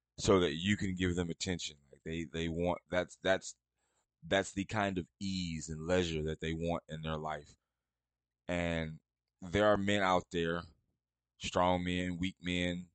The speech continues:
somewhere in between, who enable this shit. They make this a lifestyle that is possible to live for these women,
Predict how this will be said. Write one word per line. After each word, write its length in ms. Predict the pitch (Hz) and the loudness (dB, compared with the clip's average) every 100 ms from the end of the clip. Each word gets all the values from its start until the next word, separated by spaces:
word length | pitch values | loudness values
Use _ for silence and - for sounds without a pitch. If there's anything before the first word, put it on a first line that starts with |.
| _ | _
somewhere 380 | - 90 85 85 | -8 -6 -2 0
in 100 | 85 | -2
between, 520 | 82 - 85 82 80 - _ _ _ _ _ - | -4 -4 -2 -2 -6 -10 _ _ _ _ _ -8
who 500 | - 92 85 80 78 - | 0 2 4 2 -2 -4
enable 640 | 82 80 82 95 95 85 76 | -6 -6 -2 0 2 2 0
this 160 | 78 | -2
shit. 420 | 73 - 82 73 - - _ _ _ _ _ _ _ _ _ _ _ _ _ _ _ - | -2 -2 -4 -6 -12 -14 _ _ _ _ _ _ _ _ _ _ _ _ _ _ _ -4
They 160 | 92 95 | 0 2
make 260 | 98 90 | 0 0
this 240 | 98 92 - | 0 0 -2
a 80 | 80 | -4
lifestyle 840 | 80 87 92 90 - 90 90 90 | -2 0 0 0 0 0 2 2
that 120 | 87 80 | 2 0
is 280 | 78 - - | -4 -10 -14
possible 460 | - 101 - 92 92 | -4 -4 -4 -4 -2
to 220 | - 98 90 | -2 -4 -4
live 400 | 90 85 78 78 - _ _ _ _ _ _ _ _ - | -2 -2 -2 -6 -10 _ _ _ _ _ _ _ _ -10
for 120 | 87 | -4
these 240 | 85 87 78 | -2 -2 -4
women, 320 | 80 76 | -6 -6